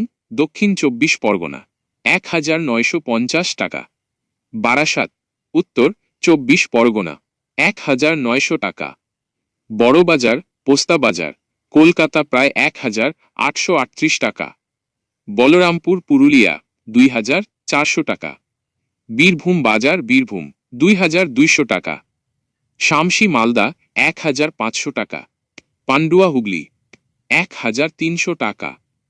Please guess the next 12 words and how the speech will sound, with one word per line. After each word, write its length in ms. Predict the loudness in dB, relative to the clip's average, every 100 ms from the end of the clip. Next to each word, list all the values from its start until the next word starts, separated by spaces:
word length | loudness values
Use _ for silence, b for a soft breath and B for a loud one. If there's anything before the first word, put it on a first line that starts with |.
| _ _ _ _ -2
কালনা 360 | 0 0 -2 -6 _ _
সাব 280 | -8 -4 -4 -2
মার্কেট 400 | -4 -2 -4 -2
ইয়ার্ড 300 | -2 -2 -4 _ _ _ 0
পূর্ব 220 | 2 4 0 2
বর্ধমান 460 | 0 0 -8 -8 -12 _ _ _ _ _ _ _ _
দুই 220 | 2 4 6
হাজার 300 | 4 2 0 -2
টাকা, 300 | -6 -4 -10 -12 _ _ _ _ _ _ -4
এগরা 380 | -2 -2 -2 -6 -8 _ _ _ -6
কাঁথি 320 | -4 -2 -4
পূর্ব 280 | 0 0